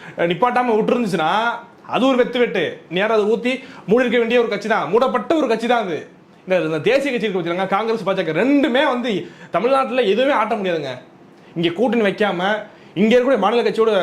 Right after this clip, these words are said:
முதுகுல ஏறி கொண்டு பயணி-, பயணம் செய்யாம எதையும் ஆட்ட முடியாது. அது தெரியாம சீமானுக்கு உங்களுக்கு தெரியல,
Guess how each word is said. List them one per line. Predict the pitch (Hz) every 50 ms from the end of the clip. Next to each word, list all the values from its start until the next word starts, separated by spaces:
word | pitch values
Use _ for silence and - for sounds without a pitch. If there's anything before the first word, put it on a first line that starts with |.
| 160 147 147
முதுகுல | 175 185 233 220 196
ஏறி | 190 214 226 226
கொண்டு | 190 185 180 196 220 220 - -
பயணி-, | - 175 196 214 196
பயணம் | 151 170 190 214 214
செய்யாம | 170 170 175 170 165 185 214 208
எதையும் | 156 165 196 262 269 226
ஆட்ட | 208 196 208
முடியாது. | 196 180 165 151 131 123 110 - - - - - - - - - - -
அது | - 165 185 160
தெரியாம | 190 202 233 240 240 220 180 165 170 190 220 - - - -
சீமானுக்கு | - - 240 277 285 285 277 277 269 240 254 247 226 - - 170 170 - - - - - - - - - - -
உங்களுக்கு | - 143 156 151 165 185
தெரியல, | 233 247 226 190